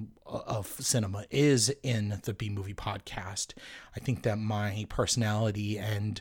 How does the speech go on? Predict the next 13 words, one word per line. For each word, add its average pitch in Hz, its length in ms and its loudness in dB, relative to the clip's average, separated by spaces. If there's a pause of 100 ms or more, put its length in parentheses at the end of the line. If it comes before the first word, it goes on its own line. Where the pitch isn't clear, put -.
(300)
my 117 100 2
tastes - 340 0
come - 200 0
out 113 200 2
here 113 160 -2
more 113 260 2
than 107 160 2 (160)
anything 113 420 2
else 110 240 0
because 107 360 0
it's 101 160 -2
a - 20 -2
s-, - 180 -2